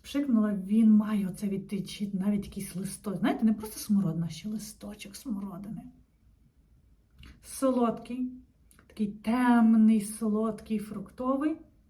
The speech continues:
Е, мені він ще зараз недостатньо холодно для нього. От я хочеться прям, хочеться такої прям холодної-холодної погоди, щоб ним отако окутувати себе.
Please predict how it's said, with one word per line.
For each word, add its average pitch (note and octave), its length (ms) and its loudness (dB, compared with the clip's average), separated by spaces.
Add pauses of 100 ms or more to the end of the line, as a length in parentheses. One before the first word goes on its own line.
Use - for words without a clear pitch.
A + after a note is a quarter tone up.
(680)
Е, A3+ 120 -4
мені E4 380 8
він D#4 260 4
ще C#4+ 580 0
зараз B3+ 460 0
недостатньо B3 720 2
холодно F#3+ 480 -2
для E3 160 -4
нього. E3+ 260 -4
От E3 100 -10
я A3 80 -2
хочеться A3+ 420 -8
прям, A3 260 -4
хочеться B3 320 -8
такої A3 240 -4
прям G3+ 200 -2 (160)
холодної-холодної A3 840 2
погоди, C4 380 0 (180)
щоб G#3 240 -4
ним A3 220 6
отако G#3 460 -2 (240)
окутувати G3+ 580 -6
себе. F#3+ 360 -12